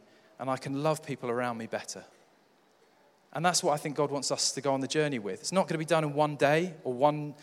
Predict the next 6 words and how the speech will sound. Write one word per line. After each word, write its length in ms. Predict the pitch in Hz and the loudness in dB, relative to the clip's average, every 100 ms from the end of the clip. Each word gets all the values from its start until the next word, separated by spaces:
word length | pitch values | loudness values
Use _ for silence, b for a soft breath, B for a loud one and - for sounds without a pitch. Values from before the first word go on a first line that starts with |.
| B | B
sermon 500 | - - 156 165 170 | 4 8 10 8 4
or, 240 | 143 131 123 B B B | 2 0 -4 B B B
or 200 | - 135 | -4 2
anything 240 | 151 156 165 | 2 0 -2
like 160 | 147 | -2
that, 260 | 123 123 - | 0 -2 -4